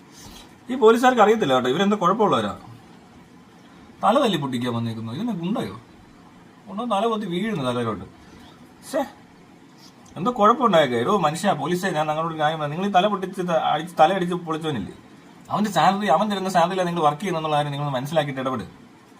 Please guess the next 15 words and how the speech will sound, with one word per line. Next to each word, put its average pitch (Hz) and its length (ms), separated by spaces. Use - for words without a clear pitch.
പിന്നെ - 160
എല്ലാവരും 160 380
ഇവരൊക്കെ, 175 280
ഇവരുടെയൊക്കെ 170 540
സുരക്ഷയ്ക്ക് 160 320
വേണ്ടിയിട്ട് 139 240
തന്നെയാണ്, 113 200
അല്ലാതെ 127 220
അവരെ 143 180
വന്ന് 170 160
ആക്രമിച്ചു. 156 340
ആ 147 60
പിള്ളേർ 190 260
എന്ത് 190 140
ചെയ്തിട്ടാ 175 320